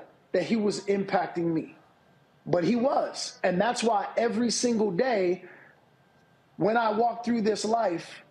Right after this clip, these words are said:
I know that I have to walk in a very specific way because I know that I'm impacting someone's life.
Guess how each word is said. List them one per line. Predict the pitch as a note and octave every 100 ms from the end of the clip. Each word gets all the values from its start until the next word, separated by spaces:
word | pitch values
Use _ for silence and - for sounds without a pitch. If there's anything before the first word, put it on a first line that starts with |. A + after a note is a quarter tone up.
| _ _
I | G3 G3
know | G3+ A3+ A3+
that | G3+
I | G3
have | G3+
to | G3+
walk | F#3 A3 A3
in | G3+
a |
very | D#3+ G#3+ G#3+
specific | F#3+ - F#3+ - A3+ G3
way | E3+ A#3+ B3+
because | G3 G3+ G3
I | F3 E3
know | G3 C#4+ B3+ G3+ F#3+ - - _
that | G3
I'm | F#3+ F#3+ G3
impacting | C4 B3+ - A3 G#3+ G3
someone's | F3 A3+ G#3 G#3
life. | G#3+ B3+ F3+